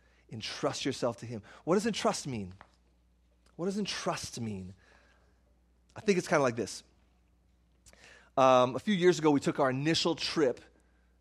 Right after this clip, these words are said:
to Ecuador to kinda scout it out and see if the Ecuador thing was gonna be something that our part, our church was gonna be a part of in terms of mission. And since then, many of you have experienced that.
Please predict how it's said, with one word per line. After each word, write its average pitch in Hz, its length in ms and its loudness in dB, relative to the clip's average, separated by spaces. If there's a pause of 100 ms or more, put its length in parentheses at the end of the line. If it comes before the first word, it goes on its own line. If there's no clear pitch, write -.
to 135 360 -4
Ecuador 120 480 0
to 117 80 -10
kinda 131 240 -4
scout 151 380 4
it 147 80 4
out 135 180 6
and 135 100 -4
see 151 300 -2
if 139 140 0
the 139 100 -2
Ecuador 139 420 0
thing 131 240 -6
was 131 140 -6
gonna 127 140 -4
be 123 80 -4
something 131 300 -4
that 123 100 0
our 123 80 2
part, 127 320 0 (200)
our 131 120 -2
church 143 180 -2
was 127 100 -10
gonna 127 140 -2
be 123 160 0
a 117 60 0
part 139 320 4
of 110 260 -2 (300)
in 127 60 -14
terms 120 200 -6
of 117 60 -6
mission. 117 380 -6
And 107 220 -12
since 170 300 0
then, 131 220 -2
many 139 160 -2
of 127 80 -2
you 127 80 0
have 117 80 -2
experienced 127 480 -6
that. 107 240 -6